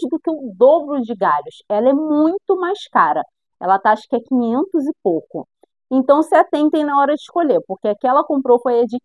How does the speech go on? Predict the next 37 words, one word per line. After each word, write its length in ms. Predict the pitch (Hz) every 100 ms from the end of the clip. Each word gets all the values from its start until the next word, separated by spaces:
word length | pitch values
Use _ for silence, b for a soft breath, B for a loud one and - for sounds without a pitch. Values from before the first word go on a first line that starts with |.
| _
quinhentos 640 | - 339 294 247 302 370 392
galhos, 400 | 226 - - -
tá? 180 | - 247
Se 100 | 349
você 220 | 339 285
quiser 240 | 220 208 170
comprar 400 | 208 190 175 147
de 120 | 185
mais 220 | 185 196 226
galhos, 440 | 220 180 226 339 415
ela 200 | 185 175
vai 100 | 175
ser 160 | - 196
ainda 600 | 196 190 196 214 285 339
mais 200 | 339 349
cheia, 460 | - 180 196 233 233 _ _ -
você 240 | 185 202
vai 140 | 180
usar 260 | 196 185 151 185
muito 300 | 196 302 381
menos 280 | 254 226 -
festão, 480 | 226 196 - 185 190
com 180 | 196 254
certeza 520 | 269 330 - 226 247
vai 120 | 220
ser 120 | 233 220
ainda 320 | 233 240 233
mais 400 | 240 214 226 294
bonita, 560 | 277 277 311 240 254 302 - _ _
porque 160 | 269 294
ela 140 | 262
é 20 |
muito 280 | 277 262 254
mais 200 | 262 302
cheia, 480 | - - 220 165 165
né? 160 | 190 311 - _ _ _
Mas 460 | 226 233 214 262